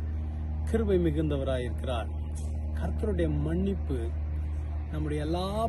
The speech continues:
பாவங்களையும் நம்மளை விட்டு அகற்றி, குற்ற உணர்வுகளை அகற்றி, நமக்கு சமாதானத்தை கொண்டு வருகிறதா இருக்கிறது. வேதத்துல சொல்லப்பட்டிருக்கு, அவருடைய இரத்தத்தினால நம்முடைய பாவங்கள் நமக்கு மன்னிக்கப்படுகிறது,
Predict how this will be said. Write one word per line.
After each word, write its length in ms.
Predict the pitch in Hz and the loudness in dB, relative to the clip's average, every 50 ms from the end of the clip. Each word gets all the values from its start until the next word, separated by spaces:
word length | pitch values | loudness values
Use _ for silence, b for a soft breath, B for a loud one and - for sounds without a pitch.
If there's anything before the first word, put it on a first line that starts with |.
| - | 2
பாவங்களையும் 540 | - 214 202 202 202 208 208 208 202 196 185 | 4 4 4 4 2 2 2 2 2 2 2
நம்மளை 180 | 170 160 165 156 | 2 2 2 2
விட்டு 240 | 156 156 - - 156 | 2 2 0 0 0
அகற்றி, 440 | 143 139 147 143 - - - - - - - - - - - - - - - - - - - - | 0 0 0 -2 -2 -4 -4 -4 -4 -4 -4 -4 -4 -4 -4 -4 -4 -4 -6 -6 -6 -6 -4 -4
குற்ற 300 | - 233 - - - 247 | -2 -2 -2 0 4 4
உணர்வுகளை 600 | 220 202 196 190 190 196 190 190 185 180 180 170 156 | 6 6 6 6 6 6 6 6 4 6 6 6 6
அகற்றி, 520 | 147 147 147 151 151 - - - 151 123 - - - - - - | 4 4 4 2 0 0 -2 -4 -4 -4 -4 -4 -4 -4 -2 0
நமக்கு 320 | - 165 165 165 160 - - | 0 2 2 2 2 0 -2
சமாதானத்தை 800 | - - 175 165 165 165 165 165 160 160 156 151 147 - 151 151 - | 0 2 2 4 6 6 6 6 6 6 4 4 2 0 -2 -2 0
கொண்டு 280 | 160 143 143 143 139 | 0 0 2 2 2
வருகிறதா 360 | 135 131 135 - 135 131 135 131 | 0 0 0 0 0 2 2 2
இருக்கிறது. 500 | 127 123 - - - 127 - - 131 123 - - - - - - - - - - - - - - - - - - - - - - - - - - - - - - - - - - - - - - - - | 0 0 -2 -2 -2 0 0 2 0 0 0 -2 -2 -2 -2 -2 -2 -2 -2 -2 -2 -2 -2 -2 -4 -2 -2 -2 -2 -2 -2 -2 -2 -2 -2 -2 -2 0 0 0 0 0 0 0 0 -2 -2 0 0 2
வேதத்துல 380 | 147 156 160 175 170 - 170 156 - - | 2 4 4 4 4 4 2 2 2 2
சொல்லப்பட்டிருக்கு, 720 | 165 160 165 156 165 151 147 156 143 156 147 135 127 127 - - - - - - - - - - - - - | 4 4 4 4 2 0 0 0 2 2 2 2 2 0 0 0 0 0 0 0 0 0 0 0 0 0 0
அவருடைய 520 | 165 151 156 156 156 151 151 143 147 143 139 | 2 4 4 4 4 4 4 4 4 4 4
இரத்தத்தினால 920 | 143 156 156 - - 214 190 - - 190 180 175 165 151 143 139 120 113 110 - - - - - - | 4 2 2 2 2 2 0 2 4 4 4 6 6 4 4 2 2 0 0 0 -2 -2 -2 -2 -2
நம்முடைய 380 | 151 147 147 147 139 143 131 - - - | 0 0 0 0 0 0 0 0 -2 0
பாவங்கள் 520 | 156 156 160 165 170 180 170 170 170 160 | 2 6 6 6 8 8 6 6 4 4
நமக்கு 380 | 156 151 143 139 135 - - 139 | 4 4 2 2 0 0 0 0
மன்னிக்கப்படுகிறது, 1080 | 139 135 135 139 151 165 170 175 - - 170 - - 165 156 156 151 156 156 151 156 | 0 2 2 2 4 4 2 2 2 0 0 2 2 2 2 2 2 0 0 0 0